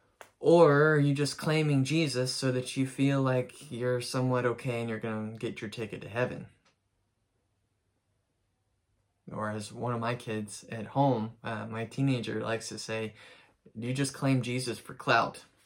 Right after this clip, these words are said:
There you go, Diego. That one's for you. Think about it. Think about it. So those who persist, they are saved. They are free from sin.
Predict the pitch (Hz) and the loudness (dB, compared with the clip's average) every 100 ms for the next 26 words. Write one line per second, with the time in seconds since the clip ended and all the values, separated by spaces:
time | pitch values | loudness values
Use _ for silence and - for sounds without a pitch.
0 | _ - - 110 113 107 104 104 101 104 | _ -16 -8 -6 -4 -6 -6 -4 -4 -6
1 | 104 - 107 110 110 - 107 101 101 _ | -10 -10 -10 -10 -12 -12 -10 -10 -12 _
2 | _ _ _ _ _ _ _ _ _ _ | _ _ _ _ _ _ _ _ _ _
3 | _ _ _ _ _ _ _ _ _ _ | _ _ _ _ _ _ _ _ _ _
4 | _ _ _ _ _ 220 269 156 127 101 | _ _ _ _ _ -2 0 -2 -2 -4
5 | 95 - - _ _ _ _ _ _ _ | -8 -12 -18 _ _ _ _ _ _ _
6 | _ _ _ _ _ _ _ _ _ _ | _ _ _ _ _ _ _ _ _ _
7 | 160 196 147 107 104 - - _ - 139 | -2 -2 -2 -6 -8 -12 -20 _ -4 4
8 | 160 202 - 202 156 - 143 117 - - | 6 4 0 -4 -4 -2 -2 -2 -6 -16
9 | - 117 131 151 127 - 107 101 - 120 | -14 -4 0 0 -2 -4 -10 -10 -8 -2
10 | 139 127 - 107 104 101 104 - - | 0 0 -2 -8 -8 -10 -10 -12 -14